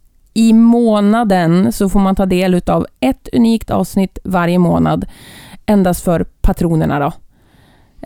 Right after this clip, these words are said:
Eh, tipseli-, tips, tipseli-,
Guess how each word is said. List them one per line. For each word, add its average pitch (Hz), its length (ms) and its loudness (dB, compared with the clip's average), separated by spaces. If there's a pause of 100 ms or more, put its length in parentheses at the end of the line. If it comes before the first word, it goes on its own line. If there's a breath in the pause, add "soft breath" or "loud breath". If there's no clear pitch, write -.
Eh, 175 360 0 (120)
tipseli-, - 480 0 (100)
tips, - 360 -4 (100)
tipseli-, - 520 -4